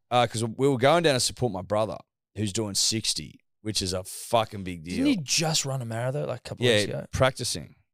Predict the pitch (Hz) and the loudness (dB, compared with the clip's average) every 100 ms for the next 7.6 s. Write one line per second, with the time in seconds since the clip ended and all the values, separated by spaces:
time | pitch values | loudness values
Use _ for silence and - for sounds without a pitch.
0 | _ _ _ _ _ _ 104 110 107 104 | _ _ _ _ _ _ -8 -4 -2 2
1 | 120 113 - 104 85 - - _ 117 151 | 2 2 0 -4 -4 -8 -20 _ 4 4
2 | 127 113 - - _ _ - 156 - - | 4 0 -14 -20 _ _ 0 2 4 4
3 | 151 - 123 113 107 127 127 127 113 - | 2 2 2 0 2 0 2 2 2 0
4 | - 123 110 98 104 117 107 95 95 101 | 2 2 2 0 0 0 0 -4 -4 -2
5 | 110 113 113 107 107 104 92 - 107 107 | -2 0 0 0 0 -2 -2 -2 -2 -2
6 | 104 90 95 87 90 113 98 - 98 92 | -2 -2 -4 -6 -6 -6 -4 -2 -2 -2
7 | 87 82 98 90 85 | -10 -6 -6 -6 -8